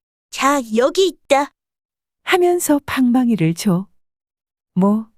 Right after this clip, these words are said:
Speaker 2: 지금까지 날마다 갖다 준 걸 죄다 잊어버리고 처음 갖다 주는 것처럼 그러니 참 우스웠다.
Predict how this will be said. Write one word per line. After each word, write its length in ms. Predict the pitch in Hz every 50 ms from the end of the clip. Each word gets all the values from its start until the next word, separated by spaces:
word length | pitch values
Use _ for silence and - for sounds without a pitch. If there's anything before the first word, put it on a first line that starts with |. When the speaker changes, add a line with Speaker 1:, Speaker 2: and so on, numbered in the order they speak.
| _ _ _ _ _
Speaker 2:
지금까지 680 | - - 311 339 330 330 320 - 311 294 - 294 294
날마다 480 | 269 262 262 262 254 254 262 226 240 247
갖다 360 | - - 240 - _ - 226
준 260 | 214 - 190 185 170 160
걸 280 | 156 143 143 139 151 - _ _ _ -
죄다 300 | - 226 208 196 185 170
잊어버리고 840 | 160 185 190 - 220 202 - 190 175 165 147 - 147 143 151 170 - _ _ _ _ _ _ -
처음 340 | - - 370 359 370 381 359
갖다 320 | 339 330 - - 302 294
주는 240 | - 294 269 277 262
것처럼 640 | 247 254 254 - - 226 208 196 190 190 202 208 214 _ _ _
그러니 500 | - 220 175 170 165 151 147 147 147 160 _ _ -
참 240 | - - 294 262 220 -
우스웠다. 840 | 233 240 240 - 277 262 254 247 - _ - 143 139 147 151